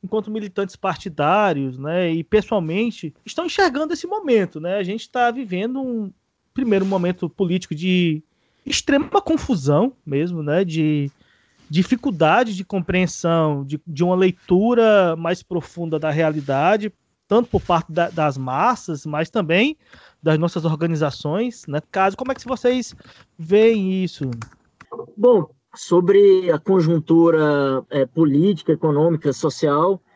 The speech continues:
Speaker 2: esse é um momento onde nós acabamos de vir aí de um, de mais um ato do bolsonarismo, um ato onde ele, o Bolsonaro, é,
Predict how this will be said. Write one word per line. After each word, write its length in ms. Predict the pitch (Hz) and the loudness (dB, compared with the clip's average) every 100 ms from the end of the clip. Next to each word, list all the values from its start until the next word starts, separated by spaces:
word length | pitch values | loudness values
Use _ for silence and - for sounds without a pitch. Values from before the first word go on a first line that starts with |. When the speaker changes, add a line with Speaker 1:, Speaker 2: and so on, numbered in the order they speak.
| _ _ _ _ _ - | _ _ _ _ _ -8
Speaker 2:
esse 320 | 151 143 - | -2 -2 0
é 40 | |
um 80 | 170 | 2
momento 1040 | 180 175 165 165 156 - 170 151 143 135 120 | 4 4 4 2 0 2 4 6 4 4 2
onde 220 | 143 139 | 2 0
nós 200 | 143 139 | 0 0
acabamos 760 | 143 - 143 139 156 170 170 143 | -2 -2 -2 0 2 2 2 2
de 120 | 160 | 2
vir 400 | 131 151 151 147 | 2 2 4 4
aí 240 | 143 147 | 4 4
de 220 | 135 143 | 0 0
um, 500 | 151 151 143 135 127 131 _ _ _ _ - - | 2 2 2 0 -4 -12 _ _ _ _ -18 -4
de 80 | 147 | 0
mais 380 | 147 170 190 | 2 2 2
um 180 | 175 156 | 2 2
ato 360 | 135 175 190 156 | 2 0 -2 -2
do 100 | 160 | 2
bolsonarismo, 1120 | 165 160 180 170 147 143 170 208 185 202 202 - _ _ - 147 147 | 4 2 2 0 2 4 4 4 2 -2 -4 -8 _ _ -4 -2 0
um 80 | |
ato 500 | 143 143 143 - 147 - _ _ _ _ 180 | 0 0 -2 -4 -6 -8 _ _ _ _ 0
onde 260 | 170 160 | 2 4
ele, 340 | 170 165 165 139 | 4 6 4 2
o 80 | 147 | 0
Bolsonaro, 840 | 147 143 165 151 147 139 135 - _ _ _ | 0 2 0 2 2 2 2 -2 _ _ _
é, 240 | 147 143 | 0 2